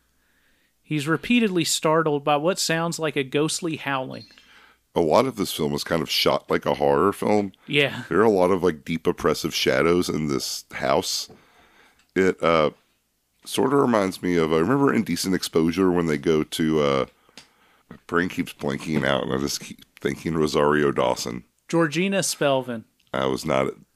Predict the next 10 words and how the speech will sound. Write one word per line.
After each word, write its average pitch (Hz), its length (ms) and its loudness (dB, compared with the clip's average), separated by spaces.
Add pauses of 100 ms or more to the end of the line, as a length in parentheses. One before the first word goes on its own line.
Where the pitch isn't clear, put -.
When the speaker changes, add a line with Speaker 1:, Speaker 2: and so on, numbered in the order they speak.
Speaker 2:
I 67 40 2
was 71 140 -2
nowhere 82 240 4
near 117 180 2
close. - 500 -2
Uh, 95 200 4
Speaker 1:
Yeah, 151 120 4
Speaker 2:
yeah. 85 240 4
Speaker 1:
Georgina 170 440 -2
Spelvin's, 143 720 -2